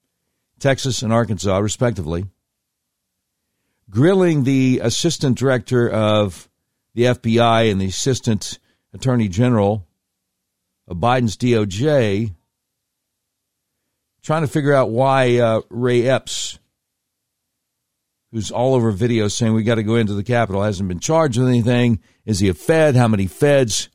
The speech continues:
undercover were at the Capitol on January sixth, twenty twenty-one? I can't answer that, sir. I'm sorry, I have no answer for you. I don't know,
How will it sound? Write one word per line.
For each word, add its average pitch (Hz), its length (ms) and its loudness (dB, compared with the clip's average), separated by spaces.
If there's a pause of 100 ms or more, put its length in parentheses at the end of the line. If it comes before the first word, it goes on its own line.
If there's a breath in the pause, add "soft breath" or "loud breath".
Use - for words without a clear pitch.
(2250)
undercover 127 760 0 (920)
were 113 120 -2
at 131 180 2
the 127 60 -2
Capitol 135 680 0 (600)
on 110 80 -2
January 127 340 2
sixth, - 260 -2
twenty 131 260 0
twenty-one? 120 540 2
I 123 120 0
can't 123 240 0
answer 120 300 0
that, 107 220 2
sir. 113 360 0 (2250)
I'm 113 140 -2
sorry, 113 400 2
I 110 60 2
have 117 160 0
no 113 180 2
answer 113 260 -2
for 107 220 -4
you. 107 180 -2 (500)
I 117 140 -4
don't 117 160 0
know, 113 380 2